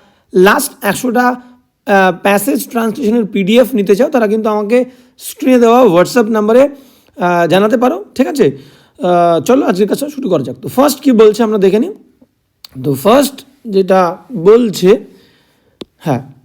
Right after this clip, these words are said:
সুন্দর করে আমরা দেখে নেব। বলছে অকস্মাৎ, মানে suddenly। নেক্সট কী বলছে দেখো,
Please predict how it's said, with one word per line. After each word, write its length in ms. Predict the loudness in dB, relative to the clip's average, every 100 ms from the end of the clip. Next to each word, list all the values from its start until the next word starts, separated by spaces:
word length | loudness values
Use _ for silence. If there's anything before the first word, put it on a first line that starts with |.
| _
সুন্দর 380 | -4 2 4 4
করে 120 | 2
আমরা 140 | -2 0
দেখে 180 | 2
নেব। 120 | 2 4
বলছে 400 | 4 4 2 -2 -8 _
অকস্মাৎ, 640 | -4 -2 2 0 0 -6 -8 -14 _ _ -8
মানে 300 | -6 -6 -8 _ -4 2
suddenly। 680 | 2 4 2 2 -2 -6 -14 _ -6
নেক্সট 360 | 2 2 2 0
কী 80 | 2
বলছে 220 | 4 2
দেখো, 260 | 0 -2